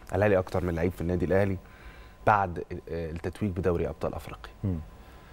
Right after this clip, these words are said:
Speaker 1: آه، مارسيل كولر بعد التتويج مباشرة قال لهم: "إحنا أبطال القارة عشان إحنا أبطال الدوري في البلد.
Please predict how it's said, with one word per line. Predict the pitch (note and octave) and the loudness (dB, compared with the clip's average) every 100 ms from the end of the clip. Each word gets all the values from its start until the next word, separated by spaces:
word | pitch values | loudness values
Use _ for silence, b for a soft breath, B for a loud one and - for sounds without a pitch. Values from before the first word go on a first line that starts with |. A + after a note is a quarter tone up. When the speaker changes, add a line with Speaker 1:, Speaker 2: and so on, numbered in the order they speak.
| B - - | B -20 -8
Speaker 1:
آه، | - F#2 F2+ F2 - | 0 2 2 2 4
مارسيل | - B2 | 4 2
كولر | G#2 A#2 F#2+ | 0 2 2
بعد | F2+ F#2+ | 2 0
التتويج | F#2+ G2 - G#2 | -2 -4 -2 -2
مباشرة | G2+ F2+ - A2 A#2+ B2+ B2+ - - - | 2 2 2 0 0 -2 -6 -10 -8 -2
قال | F#2 | 2
لهم: | A2 A2+ A#2 A2+ - - - - - - - | 2 2 0 -6 -16 -20 -20 -20 -20 -10 -6
"إحنا | - G2+ D#2 | -2 2 2
أبطال | F#2+ - A2 G2+ | 2 4 4 4
القارة | F2+ A#2 A#2 C3+ C3+ - - - | 2 0 2 0 -4 -14 -16 -8
عشان | F2+ F#2+ G#2 | -6 -2 -2
إحنا | G#2+ A2+ A2 - | 0 0 -2 -2
أبطال | G#2 - A2+ | 0 4 4
الدوري | G#2 E2+ G#2+ A2 G2+ A#2 - - - - | 4 6 6 6 4 -2 -12 -20 -20 -6
في | |
البلد. | G2+ F2+ D#2+ | -2 0 -2